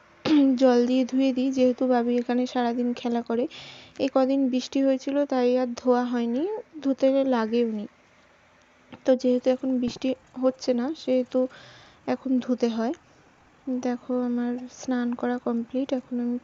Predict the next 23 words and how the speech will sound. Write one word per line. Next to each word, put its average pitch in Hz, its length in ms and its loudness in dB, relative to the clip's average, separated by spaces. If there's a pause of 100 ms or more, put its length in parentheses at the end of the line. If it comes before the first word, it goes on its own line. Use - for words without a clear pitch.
পুজো 240 460 -2
করে 240 240 -2
নিচ্ছি। 247 520 -6 (480)
এতদিন 262 480 0
পুজোটা 254 500 0
কিভাবে 254 400 0
করতাম 262 440 -2
আমি 262 480 0 (160)
দেখাইনি, 247 760 -2
কারণ 254 360 -2 (540)
সত্যি 302 360 -8
কথা 302 220 -2
বলতে 294 320 -2
আমি 285 180 -2
পারতাম 240 440 -4
না 233 180 -6
কি, 240 160 -8 (180)
উম, 233 360 -6 (160)
একা 240 240 -8
হাতে 233 260 -8
ভিডিও 233 480 -4 (460)
এরকম 240 340 -2
ধরে 233 320 -2